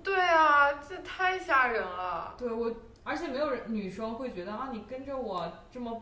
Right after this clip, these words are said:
Speaker 2: 保护我，啊，默默保护我，照顾我，好浪漫。没有，女生只会觉得你是变态。
Speaker 1: 她不会觉得自己在努力地制造那种你们的偶遇吧？
Speaker 2: <laughs> 你这么一说，突然觉得可能，有可能，她可能是想制造，制造就是我们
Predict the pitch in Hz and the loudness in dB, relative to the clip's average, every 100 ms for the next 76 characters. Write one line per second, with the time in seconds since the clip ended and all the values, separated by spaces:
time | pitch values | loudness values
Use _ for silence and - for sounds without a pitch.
0 | - 165 262 302 247 185 - - 311 294 | -8 -8 -6 -6 -4 -6 -6 -8 -8 -6
1 | 269 240 208 - 233 208 285 262 220 - | -6 -4 -4 -4 -6 -2 -4 -4 -6 -6
2 | - 254 226 - - - 208 220 240 190 | -4 -4 -4 -12 -16 -8 -4 -2 -2 -2
3 | - - - 226 311 269 254 262 233 196 | -6 -16 -8 -4 -2 -2 0 0 -2 -4
4 | 214 196 208 170 151 - - - 381 - | -4 -4 -4 -6 -8 -14 -6 4 4 2
5 | - 339 330 220 220 247 240 247 208 185 | -4 -4 0 0 4 2 2 -8 -10 0
6 | 226 202 196 180 170 214 202 220 214 202 | 4 4 2 -4 -6 -6 -6 -4 -2 -2
7 | 196 185 190 180 165 170 190 165 156 170 | -2 -6 -8 -10 -8 -4 -2 -2 -4 -8
8 | 170 151 151 - - - - - _ _ | -12 -6 -6 -6 -12 -20 -20 -20 _ _
9 | - - - - - - - - 294 - | -20 -20 -20 -20 -20 -20 -12 -6 -6 -6
10 | - - - - - 269 392 453 415 381 | -14 -16 -16 -14 -12 -8 4 6 6 4
11 | 392 392 381 320 339 - - - - 277 | 6 6 8 6 4 2 -8 -16 -4 -2
12 | 214 214 285 - 226 170 - - 302 294 | 0 4 4 4 -4 -6 -10 -4 -4 -4
13 | 180 190 262 202 165 208 196 - - 214 | -8 -8 -8 -8 -10 -10 -10 -12 -14 -6
14 | 202 185 190 196 165 156 160 | -4 -4 -6 -8 -10 -8 -10